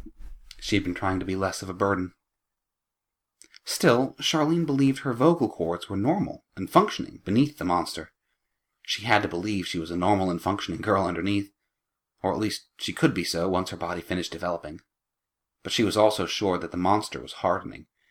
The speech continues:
its muscles strengthening, and if she waited too long to stop it, she was convinced that it would prevent her from ever using them, from ever speaking to her fathers in a language they could understand. "Leave the dishes."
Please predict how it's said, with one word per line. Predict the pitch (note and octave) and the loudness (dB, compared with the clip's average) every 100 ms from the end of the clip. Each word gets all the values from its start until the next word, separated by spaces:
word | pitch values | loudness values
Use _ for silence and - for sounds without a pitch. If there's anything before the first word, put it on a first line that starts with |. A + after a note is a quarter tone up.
| _ | _
its | - - | -18 0
muscles | G2 F#2+ E2+ - | 2 2 0 -4
strengthening, | - G2+ A2+ - - - - - - | 0 0 -2 -6 -10 -14 -20 -20 -14
and | - | -10
if | - | -6
she | - G#2+ | -2 0
waited | G2+ A#2 F#2+ - | 2 2 0 -2
too | - A#2 | -4 0
long | G#2+ G#2 G#2+ | 2 2 0
to | |
stop | - A2 G2+ | -2 -2 -2
it, | C#2 - _ _ - | -4 -8 _ _ -6
she | - | 0
was | G#2+ F#2 | 2 2
convinced | G2+ F#2 G2 G2 | -2 0 -2 -2
that | - | -2
it | G2 | -2
would | E2+ | -2
prevent | F#2+ F#2 A2+ | -4 0 0
her | A2 D#2 | -2 -8
from | - - | -10 -4
ever | A#2+ A2+ | -2 0
using | E2+ D#2+ D#2+ D#2 | -2 -2 -6 -8
them, | D#2 - _ _ _ | -10 -12 _ _ _
from | - - | -6 -2
ever | G2+ | -2
speaking | - - A2 F#2+ | -2 -4 -2 -4
to | F2 | -6
her | E2 | -6
fathers | - G#2+ E2 D#2+ | 0 0 0 -4
in | |
a | E2+ | -4
language | D#2+ F#2+ E2+ - | -4 -4 -6 -8
they | D#2+ | -10
could | D2 | -8
understand. | D#2 - - F2+ F2 - _ _ _ _ _ _ _ _ _ _ _ _ _ _ _ _ | -10 -10 -6 -6 -8 -16 _ _ _ _ _ _ _ _ _ _ _ _ _ _ _ _
"Leave | G#2 A#2 A#2+ | 4 6 6
the | A#2 | 4
dishes." | - E2 - F2 F2 - - | 2 -2 -2 -2 -4 -6 -10